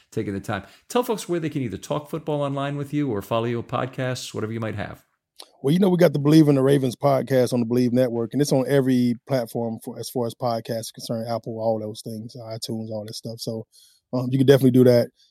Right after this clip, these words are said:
Speaker 2: And then, um, you can always follow me on Twitter at Coach Wilcox, and you can follow me on I G at Daniel dot Wilcox on I G. But I appreciate it, Ken. Anytime you have me on, man, you always do an awesome job.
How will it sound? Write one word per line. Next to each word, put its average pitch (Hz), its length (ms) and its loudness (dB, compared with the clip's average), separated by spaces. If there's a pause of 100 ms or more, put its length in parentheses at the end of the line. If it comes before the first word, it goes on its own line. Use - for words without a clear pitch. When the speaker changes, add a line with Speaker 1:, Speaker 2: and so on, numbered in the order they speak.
(180)
Speaker 2:
And 113 120 -2
then, 123 180 6
um, 117 340 2
you 123 60 0
can 127 120 6
always 131 320 8
follow 123 200 6
me 123 140 6
on 117 140 2
Twitter 127 280 4
at 113 80 -4
Coach 123 220 2
Wilcox, 117 580 0
and 110 100 -6
you 110 60 -4
can - 80 -12
follow 113 200 -2
me 117 100 0
on 113 180 -4
I 117 80 0
G 113 280 -2
at 104 140 -6
Daniel 110 300 -2
dot 107 220 -6
Wilcox 107 560 -10 (260)
on 113 160 -12
I 104 80 -12
G. 107 300 -8 (100)
But 104 80 -20
I - 60 -20
appreciate 117 460 0
it, - 80 -12
Ken. 113 240 -4
Anytime 113 340 -4
you 107 140 -6
have 110 100 -8
me 107 140 -8
on, 107 200 -8
man, 104 140 -12
you 110 80 -6
always 110 240 -4
do 113 120 -6
an 107 40 -8
awesome 110 260 -8
job. 113 220 -6